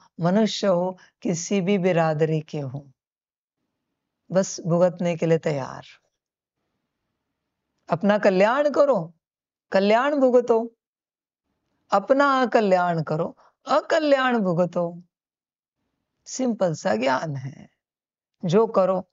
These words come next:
सो भुगतो। वो तुम्हारी मर्जी है, that is your choice। उसमें परमात्मा क्या करे? परमात्मा तो समझाने देता है,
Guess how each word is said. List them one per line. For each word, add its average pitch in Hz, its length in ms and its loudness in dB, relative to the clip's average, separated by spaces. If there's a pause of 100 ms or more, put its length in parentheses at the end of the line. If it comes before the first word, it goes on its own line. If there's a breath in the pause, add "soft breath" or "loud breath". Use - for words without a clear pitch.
(120)
सो - 340 -4
भुगतो। 220 580 -4 (1800)
वो 277 100 -8
तुम्हारी 233 420 0
मर्जी 277 360 0
है, 220 60 2
that 214 220 0
is 233 220 -4 (120)
your 220 260 -2
choice। - 920 -16 (1600)
उसमें 226 260 -8
परमात्मा 208 580 0
क्या - 220 -14
करे? - 340 -18 (2250)
परमात्मा 180 520 0
तो 185 160 -2
समझाने 165 540 0
देता 226 300 -6
है, 254 200 -16